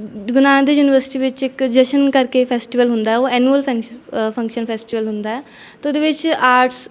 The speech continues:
ਵਗੈਰਾ ਵਗੈਰਾ ਵਿੱਚ ਜਿੱਦਾਂ, ਜਿੱਦਾਂ ਸਕੈਚਿੰਗ ਵਗੈਰਾ ਵਾਲੇ ਚੀਜ਼ਾਂ 'ਚ ਕਾਫੀ ਹਿੱਸਾ ਲਿਆ।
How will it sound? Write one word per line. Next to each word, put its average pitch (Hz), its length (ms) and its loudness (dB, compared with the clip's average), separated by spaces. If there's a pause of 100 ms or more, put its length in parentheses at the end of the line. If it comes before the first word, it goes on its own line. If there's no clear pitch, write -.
ਵਗੈਰਾ 247 420 4
ਵਗੈਰਾ 240 360 0
ਵਿੱਚ 233 180 -2
ਜਿੱਦਾਂ, 233 200 -2
ਜਿੱਦਾਂ 226 300 -4
ਸਕੈਚਿੰਗ 247 580 -2
ਵਗੈਰਾ 226 300 0
ਵਾਲੇ 220 200 -2
ਚੀਜ਼ਾਂ 226 520 -8
'ਚ 220 80 -12
ਕਾਫੀ 240 320 -4
ਹਿੱਸਾ 254 280 -4
ਲਿਆ। 214 320 -2